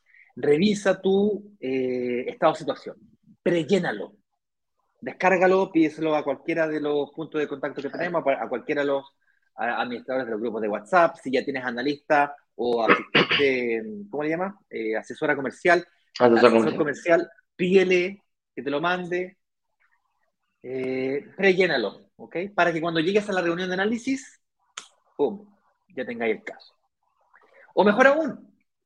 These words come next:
Speaker 1: pídete anticipadamente y como, como ya mismo, en brokersdigitales punto com slash agenda, una reunión de análisis con cualquiera de los analistas. Señor director, por favor, comparta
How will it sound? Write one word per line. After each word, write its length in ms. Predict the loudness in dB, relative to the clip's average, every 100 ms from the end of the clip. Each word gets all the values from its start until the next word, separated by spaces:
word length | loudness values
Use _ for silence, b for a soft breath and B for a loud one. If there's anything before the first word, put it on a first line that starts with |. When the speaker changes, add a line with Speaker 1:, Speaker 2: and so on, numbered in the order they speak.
| _ _ _ -8
Speaker 1:
pídete 680 | -2 0 -2 -6 -8 -10 -10
anticipadamente 1000 | -14 -14 -14 -10 -4 -2 -2 -6 -8 -12 -12 -10
y 120 | -8
como, 380 | -4 -4 -4 -10 _ _ _ _ _ _ _ -8
como 200 | -2 2
ya 200 | 6 8
mismo, 600 | 8 6 2 -2 -4 -18 _ _ _ _ _ _ _
en 180 | -8 0
brokersdigitales 560 | 2 2 0 0 0
punto 260 | 0 -4 -2
com 320 | 0 -2 -6
slash 320 | -2 0 0 -4 -8
agenda, 600 | -2 -2 0 -4 -8 -14 _
una 420 | -6 -4 -8 -10
reunión 380 | -6 -4 -4 -4
de 60 | -2
análisis 480 | -2 -4 -6 -10 -12 _
con 400 | 0 0 0 -10 _ _ _
cualquiera 560 | 0 0 -2 2 6
de 60 | 6
los 160 | 2
analistas. 480 | -2 -6 -8 _ -20
Señor 160 | -14 -8
director, 280 | -8 -6 -10
por 120 | -4
favor, 240 | -2 -2
comparta 800 | -4 -8 4 6 6 2 -4 -4